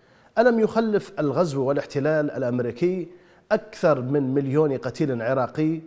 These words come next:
فقط لغاية العام ألفين وسبعة بحسب دراسة أعدها معهد الاستطلاعات البريطاني في صيف عام ألفين وسبعة؟ تسعة عشرة سنة على غزو واحتلال العراق،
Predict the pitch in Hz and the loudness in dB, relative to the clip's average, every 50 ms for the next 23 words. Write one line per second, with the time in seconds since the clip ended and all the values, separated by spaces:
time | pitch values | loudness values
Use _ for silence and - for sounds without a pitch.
0 | - - - - 214 214 220 180 151 - 127 131 127 113 147 160 156 131 113 - | -16 -18 -2 0 0 2 2 -2 -4 -2 -2 -4 -2 0 2 2 2 0 -2 -4
1 | 139 117 107 131 139 127 113 - 123 120 117 - 151 151 139 123 117 104 107 - | -6 -4 -2 -2 -2 -4 -4 -6 -8 -10 -4 -2 0 0 0 -2 -4 -4 -4 -2
2 | - 165 143 131 127 135 135 - - - - - - _ - 120 131 - - 170 | 0 0 0 0 -2 -2 -2 -4 -8 -18 -20 -20 -20 _ -8 -8 -6 -4 -4 -4
3 | - - 151 131 123 123 110 120 120 139 147 131 - 143 - - 127 117 - 110 | -2 -2 -2 -2 -2 -4 -4 -2 -2 -2 -2 -2 -2 -6 -4 -6 -8 -6 -6 -6
4 | 110 120 151 143 127 135 127 117 127 127 120 107 110 135 151 131 117 107 113 135 | -4 -4 -4 -4 -4 -4 -4 -2 -2 -2 -2 -2 -4 -6 -6 -6 -8 -6 -6 -6
5 | 131 123 123 110 110 123 - - 131 117 - 117 117 110 123 127 - 135 117 110 | -4 -4 -6 -6 -8 -10 -8 -8 -8 -6 -4 -4 -2 -2 -2 -2 -4 -6 -6 -4
6 | 113 120 120 113 - 120 120 120 131 131 135 135 - - - - _ _ _ - | -4 -4 -4 -4 -2 -4 -2 -2 -2 -4 -4 -6 -12 -20 -20 -20 _ _ _ -4
7 | - 147 135 - - 147 131 - - 123 110 120 127 127 120 101 107 113 - - | -2 -2 -2 0 -2 -2 -2 -2 -2 -2 0 0 0 0 -2 -4 -6 -6 -2 -2
8 | 135 123 123 117 104 - - 147 123 110 110 120 123 - - _ _ _ _ _ | -2 0 0 -2 -4 -4 -4 -4 -2 -2 -2 -4 -4 -6 -14 _ _ _ _ _
9 | _ _ _ _ _ 156 143 - 120 104 101 101 120 131 - - 113 - - 107 | _ _ _ _ _ -6 -4 -2 -2 -2 -2 -2 -4 -6 -6 -8 -8 -6 -8 -8
10 | - - 156 143 135 120 107 110 117 113 107 110 135 123 - 117 120 117 110 - | -2 -2 -2 0 0 -2 -2 -2 -2 -2 -4 -4 -6 -6 -4 -4 -2 -2 -4 -4
11 | - - 123 127 131 123 113 104 107 123 139 147 143 123 - - - | -6 -8 -4 -4 -4 -4 -4 -4 -2 0 2 2 0 0 -2 -8 -18